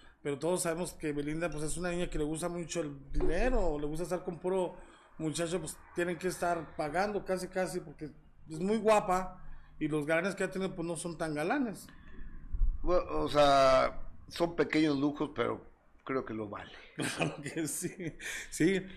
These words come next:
Speaker 1: Y mira, Gustavo, es triste saberlo, verlo, que esta niña tiene, tiene mucho, mucho que ver en esto, que le esté cerrando los caminos a Cristian Nodal en su carrera, porque todo eso se le está cayendo muy feo.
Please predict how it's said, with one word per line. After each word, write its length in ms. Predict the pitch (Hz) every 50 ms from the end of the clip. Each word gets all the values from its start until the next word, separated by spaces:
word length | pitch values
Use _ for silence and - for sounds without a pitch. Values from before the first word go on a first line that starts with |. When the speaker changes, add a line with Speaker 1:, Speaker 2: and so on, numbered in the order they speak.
| - - -
Speaker 1:
Y 140 | 190 196 196
mira, 380 | 190 214 233 240 240 233 220 214
Gustavo, 480 | 185 185 180 - - 214 208 220 220
es 100 | 214 202
triste 340 | - 240 233 196 - 220 208
saberlo, 460 | 185 185 170 170 180 180 196 190 175
verlo, 420 | 160 170 175 170 165 180 180 165 -
que 100 | - 160
esta 180 | 151 - 170 160
niña 240 | 156 160 165 165 156 147 - - - - - - - - -
tiene, 280 | - 190 226 240 220
tiene 200 | 160 165 175 175
mucho, 300 | 175 175 175 151 - 185
mucho 380 | 175 165 160 160 147 - 156 -
que 140 | - 160 156
ver 140 | 156 156 160
en 120 | 156 151
esto, 360 | 147 143 - - 156 151 - - - - - - - - - -
que 80 | 143
le 60 | 143
esté 220 | 139 135 - 151 147 151 160 151
cerrando 400 | 156 - 156 143 147 147 160 160
los 160 | 147 127 -
caminos 440 | - 139 139 143 147 156 135 - 139
a 100 | 131 -
Cristian 360 | - 147 143 - - 147 143
Nodal 220 | 139 135 139 135
en 60 | 139
su 160 | 131 - - -
carrera, 420 | - 147 139 135 135 143 175 - - - - - - _ - -
porque 240 | 135 131 123 131
todo 180 | - - 147 151
eso 120 | 147 165
se 140 | 151 - 151
le 60 | 135
está 260 | 131 - - 143 139 -
cayendo 500 | 147 139 135 139 143 139 139 135 139 131
muy 300 | - 143 156 156 160 147
feo. 280 | - - 135 117 -